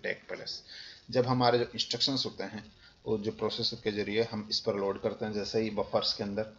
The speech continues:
जो हमारे कैशेज हैं file उनके अंदर, तो क्या करता है कि उसके जो यहाँ पर process, जो time है, टा-, जो मतलब कि जो processing टाइम है उसका, जो executing time है वो काफ़ी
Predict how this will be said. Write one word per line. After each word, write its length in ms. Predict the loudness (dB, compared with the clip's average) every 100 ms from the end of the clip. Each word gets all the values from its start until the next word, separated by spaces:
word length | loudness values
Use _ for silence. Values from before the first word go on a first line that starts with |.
| -14
जो 220 | -4 -2
हमारे 260 | 0 -2 -2 -4 -6
कैशेज 460 | -4 -4 -6 -8 -12
हैं 100 | -12 -12
file 240 | -6 -4 -6 -14 -20 -14 -10
उनके 200 | -2 0
अंदर, 280 | 0 -2 -6 -16 -16 -18 -8
तो 80 | 0
क्या 120 | 2
करता 300 | 4 2 4
है 60 | 2
कि 140 | 0
उसके 280 | -4 -4 -2
जो 140 | 0 2 -2
यहाँ 200 | -6 -6 2
पर 100 | 2 2
process, 500 | -2 0 0 -2 -4
जो 80 | -6 -6 -14 -2
time 220 | 2 4 2
है, 140 | -2 -2
टा-, 280 | -4 -4 -8
जो 140 | -4 -2
मतलब 340 | -2 -4 -4
कि 80 | 0
जो 120 | 0 0 2
processing 400 | 2 2 2 2
टाइम 220 | 0 0
है 80 | -4
उसका, 300 | -4 -4 -8 -10 -12
जो 140 | -8 -6
executing 460 | -6 -6 -4 -2 0
time 260 | 0 -2
है 60 | -4 -8
वो 60 | -2
काफ़ी 260 | -2 -2